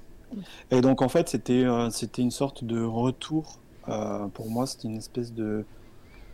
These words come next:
de, de retour en arrière, de, de, d'hommage à, aussi à mon père, parce que, euh,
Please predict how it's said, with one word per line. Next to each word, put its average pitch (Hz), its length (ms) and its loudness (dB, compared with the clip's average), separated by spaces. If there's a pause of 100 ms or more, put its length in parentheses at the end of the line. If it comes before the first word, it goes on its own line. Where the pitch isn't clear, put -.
(360)
de, 110 300 -4
de 110 120 -2
retour 123 460 0
en 120 120 4
arrière, 127 560 4
de, 113 240 -4
de, 107 440 -6
d'hommage 113 480 -2
à, 113 180 -2
aussi 113 260 -8
à 120 40 0
mon 120 160 -4
père, 151 360 0
parce 117 200 -10
que, - 140 -12
euh, 107 120 -8